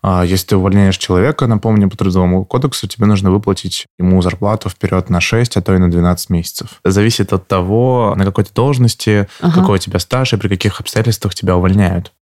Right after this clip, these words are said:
Speaker 1: А, то есть это не вынужденный уход, на самом деле, это просто уход по собственному желанию компании с рынка.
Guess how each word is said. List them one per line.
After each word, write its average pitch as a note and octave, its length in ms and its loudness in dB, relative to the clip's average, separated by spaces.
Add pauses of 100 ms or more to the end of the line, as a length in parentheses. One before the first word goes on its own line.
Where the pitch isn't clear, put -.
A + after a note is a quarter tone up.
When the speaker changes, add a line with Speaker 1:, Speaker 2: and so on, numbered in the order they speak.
(160)
Speaker 1:
А, F#2+ 160 -2
то - 60 -8
есть - 120 -2
это G#2 160 -2
не G#2+ 120 4
вынужденный F#2+ 500 2
уход, G#2 300 -2
на A2 80 0
самом F#2 220 0
деле, F2+ 200 0
это F#2 240 -2
просто F#2 300 -2
уход A#2+ 260 -4
по - 80 -4
собственному G2+ 460 0
желанию F#2 400 2
компании F#2 400 0
с - 100 -8
рынка. F2+ 360 -2